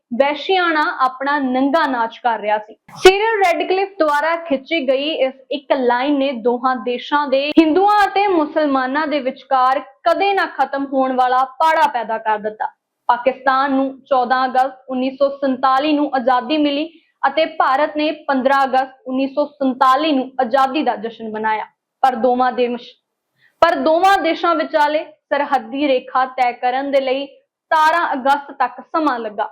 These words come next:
ਸਤਾਰਾਂ ਅਗਸਤ ਉੱਨੀ ਸੌ ਸੰਤਾਲੀ ਨੂੰ ਦੋਹਾਂ ਦੇਸ਼ਾਂ ਦੀਆਂ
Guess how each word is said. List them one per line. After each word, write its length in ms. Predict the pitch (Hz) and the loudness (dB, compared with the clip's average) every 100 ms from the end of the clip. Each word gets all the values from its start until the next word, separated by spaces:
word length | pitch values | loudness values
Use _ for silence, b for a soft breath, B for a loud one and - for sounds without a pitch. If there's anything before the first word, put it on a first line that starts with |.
| _ _ _ _ | _ _ _ _
ਸਤਾਰਾਂ 380 | 269 262 269 | 4 4 2
ਅਗਸਤ 300 | 269 269 277 - 262 | 0 0 -2 -6 -2
ਉੱਨੀ 220 | 262 269 | 0 0
ਸੌ 180 | 269 277 | 0 -2
ਸੰਤਾਲੀ 680 | - 269 254 254 262 311 | -2 -4 0 4 4 4
ਨੂੰ 220 | 294 240 220 | 2 0 0
ਦੋਹਾਂ 320 | 247 262 262 | 0 2 0
ਦੇਸ਼ਾਂ 460 | 247 247 - 294 | -2 -8 -2 -2
ਦੀਆਂ 440 | 254 254 262 277 | -2 -2 0 0